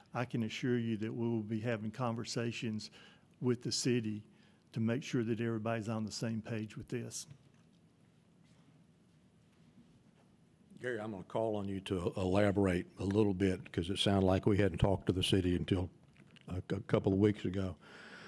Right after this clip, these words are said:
Speaker 2: Uh, but the reality is, um, first of all, I think we could have done better,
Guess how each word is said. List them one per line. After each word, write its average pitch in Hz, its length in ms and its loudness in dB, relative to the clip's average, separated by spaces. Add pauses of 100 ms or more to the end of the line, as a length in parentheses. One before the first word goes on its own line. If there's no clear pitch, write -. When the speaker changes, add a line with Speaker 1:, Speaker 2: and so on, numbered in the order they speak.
(160)
Speaker 2:
Uh, 98 360 6 (100)
but 113 160 6
the 117 80 4
reality 107 720 8
is, 98 320 6 (640)
um, 95 480 4 (800)
first 139 260 6
of 123 40 6
all, 104 120 6
I 95 60 6
think 107 160 6
we 104 60 6
could 104 100 6
have 95 100 4
done 87 160 4
better, 87 320 4